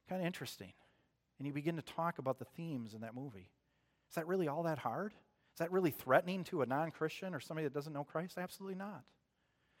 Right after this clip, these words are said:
Social media. Some of you are just like, "Ugh, don't say the word. It's like a swear word." But there's other people that say, "You know what? I'm using social media as a way to reach out to people, to be positive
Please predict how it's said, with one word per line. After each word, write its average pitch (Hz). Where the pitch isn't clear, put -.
Social 208
media. 185
Some 196
of 185
you 180
are 160
just 151
like, 120
"Ugh, 277
don't 180
say 208
the 180
word. 196
It's 131
like 151
a 156
swear 208
word." 117
But 175
there's 170
other 240
people 165
that 147
say, -
"You 151
know 180
what? 190
I'm 175
using 185
social 139
media 131
as 110
a 113
way 123
to -
reach 120
out 127
to -
people, 104
to -
be 131
positive 143